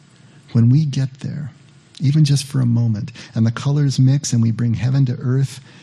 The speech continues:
and earth to heaven, then we become God's hands and feet, right here, right now.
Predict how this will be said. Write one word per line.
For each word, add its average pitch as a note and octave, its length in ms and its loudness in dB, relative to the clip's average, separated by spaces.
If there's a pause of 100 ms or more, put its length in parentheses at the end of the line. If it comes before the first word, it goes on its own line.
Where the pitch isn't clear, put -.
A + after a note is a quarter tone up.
(420)
and A2+ 200 -2
earth C3 260 2
to - 80 -6
heaven, D3 500 0 (960)
then A#2+ 440 2 (460)
we C#3 280 4
become A#2 460 -2
God's G2+ 480 -6 (200)
hands A2 580 -6
and A2 120 -4
feet, - 400 -10 (440)
right B2 280 0
here, G#2+ 460 -8 (240)
right A2 240 -4
now. A2 400 -6